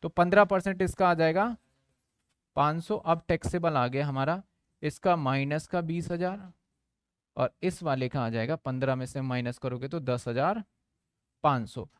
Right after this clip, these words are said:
अगर मेरे से सवाल पूछ ले कि आईएचपी बताइए, तो आईएचपी आ जाएगा, बीस हजार में से ये माइनस कर दोगे तो पचानवे सौ रुपए नेगेटिव का आईएचपी आ जाएगा। मैंने नोट्स के अंदर,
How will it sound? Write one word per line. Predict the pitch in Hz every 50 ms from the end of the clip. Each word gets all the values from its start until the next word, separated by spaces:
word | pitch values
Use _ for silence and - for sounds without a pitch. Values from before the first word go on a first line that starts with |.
| _
अगर | - 151 165 202 208 196
मेरे | 190 185 190 180
से | 180 208 202
सवाल | - 190 170 170 170 180 180
पूछ | - - 190 190 185 208
ले | 196 190 190
कि | 180 202
आईएचपी | - - 147 147 160 175 180 170 170 - - - 196
बताइए, | 175 160 143 - 156 151 160 180 190 175 135 127 - _ _ _ _ _ _
तो | - - -
आईएचपी | 151 156 170 185 180 170 165 - - 196 185
आ | 165 151 151
जाएगा, | 151 156 156 175 185
बीस | 175 147 135 160 170 175 -
हजार | 180 151 156 151 147
में | 156 156 156
से | - 165
ये | 151 151 147
माइनस | 143 139 139 147 160 165 -
कर | - 170 160 156
दोगे | 151 160 160 180
तो | 170 190 180
पचानवे | - - 147 - _ _ - 160 151 160 175 185 180 180 170
सौ | - - 135 127
रुपए | 120 117 - - 202 233
नेगेटिव | 156 165 147 143 131 147 139 - 165 143 - -
का | 170 185 190 - -
आईएचपी | 131 127 135 131 123 120 - - _ 185 208 - -
आ | 175 151 135
जाएगा। | 117 113 107 107 104 117 156 175 202 - - - - - - _ _ _ _ _ _ _ _ -
मैंने | 160 165 180 208 226 247 233
नोट्स | 202 185 185 190 175 - -
के | - 185
अंदर, | 156 131 123 127 123 127 143 -